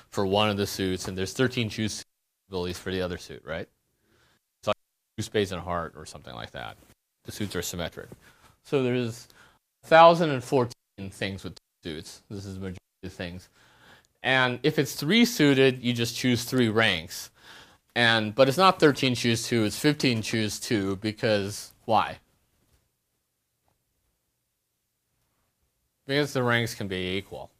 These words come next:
So, like, eh, uh, uh, uh, so it would be thirteen choose two if the ranks be unique, but you can have three aces on a flop.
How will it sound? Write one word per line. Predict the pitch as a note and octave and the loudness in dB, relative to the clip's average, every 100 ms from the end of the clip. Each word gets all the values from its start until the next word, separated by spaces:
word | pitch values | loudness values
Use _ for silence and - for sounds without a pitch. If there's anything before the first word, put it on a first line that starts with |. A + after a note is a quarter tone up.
| _ _ _ _ _ _ _ _ _ | _ _ _ _ _ _ _ _ _
So, | - - A#2 G#2+ G2+ F#2+ _ - - _ | -8 2 4 4 2 -2 _ -20 -20 _
like, | A2 G2+ F#2 - - | 2 2 0 -12 -10
eh, | B2 G2+ B1+ C2 _ - | -8 -6 -8 -16 _ -10
uh, | |
uh, | G2 E2 F#2+ - D#2 - | -10 -6 -10 -8 -14 -14
uh, | A#2+ | -14
so | - C3 A2+ - | 2 4 4 2
it | C3+ | 0
would | D3 | 2
be | F3+ | 2
thirteen | D3+ E3+ E3 - _ | 2 2 2 -2 _
choose | A#2 A#2 | -2 -2
two | - G#2+ G2 | 0 0 2
if | F#2+ - | -2 -6
the | G#2+ | -4
ranks | G#2 G#2 F#2+ - _ _ | 0 0 -4 -14 _ _
be | F#2 | -6
unique, | F2 F2+ F#2 D#2+ _ | -4 -4 -4 -6 _
but | F#2+ | -12
you | G#2 | -10
can | G#2 | -8
have | G2+ F2 | -10 -10
three | _ G#2 G2+ | _ -10 -6
aces | F2 F2 F2+ E2+ | -6 -6 -10 -14
on | |
a | D2+ | -16
flop. | - _ _ _ | -20 _ _ _